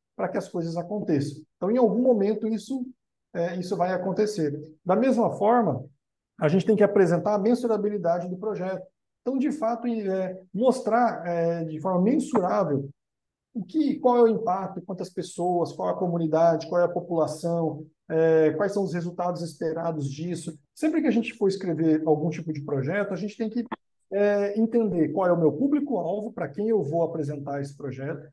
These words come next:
quais são os benefícios que eu tô levando pra aquela, pra aquele público e quais são os resultados esperados. Esses são os pilares da,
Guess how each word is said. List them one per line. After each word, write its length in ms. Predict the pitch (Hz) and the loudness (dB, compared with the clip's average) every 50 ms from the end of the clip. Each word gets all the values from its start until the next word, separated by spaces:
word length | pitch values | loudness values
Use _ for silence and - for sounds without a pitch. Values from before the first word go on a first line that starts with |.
| _ _ _ _ | _ _ _ _
quais 180 | - 214 214 | 2 2 4
são 120 | 220 233 214 | 4 4 4
os 80 | 180 | 4
benefícios 560 | 170 196 190 190 175 - 247 247 254 - - - | 2 2 2 2 2 2 2 0 0 -2 -6 -6
que 80 | - | -6
eu 60 | - | -4
tô 80 | - 202 | -4 -2
levando 380 | 185 180 160 139 160 165 160 151 | -2 -2 0 2 2 0 0 0
pra 100 | 156 151 | -2 -4
aquela, 280 | 143 151 151 143 143 - 131 139 | -2 -2 -4 -4 -4 -6 -10 -10
pra 160 | - - - | -8 -8 -4
aquele 260 | - 160 147 139 143 | -2 -2 -2 -2 0
público 480 | 143 170 180 202 233 - - 277 277 - - _ _ _ _ | 2 2 4 4 2 2 0 -4 -6 -6 -12 _ _ _ _
e 60 | 190 | -8
quais 240 | - - 226 247 240 | -2 0 0 0 2
são 100 | - 240 | 2 2
os 100 | 233 - | 2 4
resultados 720 | 151 220 240 202 220 233 - - - - 226 262 247 220 214 | 4 4 4 6 4 2 2 0 -6 -6 -4 -2 -2 0 -2
esperados. 580 | 240 - - 277 240 185 165 170 165 147 139 | -2 -4 -4 -4 -2 2 2 2 2 0 -4
Esses 220 | 185 190 139 - - | -4 -4 -6 -6 -6
são 120 | - 208 | -6 -6
os 100 | 190 - | -6 -6
pilares 500 | _ 226 185 170 160 165 180 185 180 175 | _ -4 -4 -4 -4 -4 -4 -4 -4 -4
da, 340 | 180 185 180 175 175 - | -4 -4 -4 -4 -4 -6